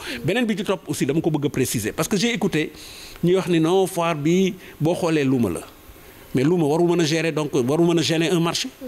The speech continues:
Comme luuma lay def kay, nañ bàyyi luuma bi, kenn du fa dem. Après, les gens vont aller au marché. Te ñi koy wax, demal ci biir marché bi nga xool fa ñuy exercer seen ay activités. Amuñu sax place, ci voie publique bi lañ nekk di ko exercer.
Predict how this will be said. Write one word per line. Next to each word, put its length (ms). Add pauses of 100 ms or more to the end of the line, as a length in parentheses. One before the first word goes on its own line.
(200)
Comme 180
luuma 200
lay 140
def 140
kay, 140
nañ 160
bàyyi 180
luuma 220
bi, 100
kenn 160
du 80
fa 120
dem. 160 (120)
Après, 280
les 140
gens 180
vont 160
aller 160
au 100
marché. 300 (340)
Te 80
ñi 120
koy 120
wax, 240 (320)
demal 340
ci 60
biir 160
marché 260
bi 120
nga 80
xool 240
fa 100
ñuy 160
exercer 380
seen 200
ay 140
activités. 420
Amuñu 220
sax 160
place, 300
ci 80
voie 160
publique 260
bi 80
lañ 140
nekk 180
di 80
ko 140
exercer. 400